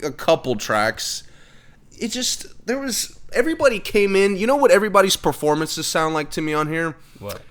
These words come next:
Speaker 1: You know when you have the group project and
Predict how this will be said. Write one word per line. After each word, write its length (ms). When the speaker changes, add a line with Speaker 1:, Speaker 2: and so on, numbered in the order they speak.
Speaker 1:
You 220
know 220
when 380
you 180
have 340
the 180
group 480
project 920
and 420